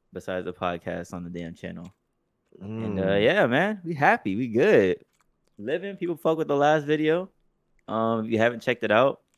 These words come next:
Speaker 1: Late Night Shenanigans four. Taking a different approach to it, 'cause normally it was just, like, dragging clips. Y'all don't wanna hear the fucking editing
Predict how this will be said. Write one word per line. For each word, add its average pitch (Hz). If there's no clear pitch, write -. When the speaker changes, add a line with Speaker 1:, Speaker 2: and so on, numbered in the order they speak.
Speaker 1:
Late 104
Night 107
Shenanigans 110
four. 113
Taking 123
a 117
different 117
approach -
to 92
it, 73
'cause 90
normally 101
it 95
was 95
just, 90
like, 98
dragging 95
clips. -
Y'all 139
don't 107
wanna 92
hear 95
the 73
fucking 85
editing 85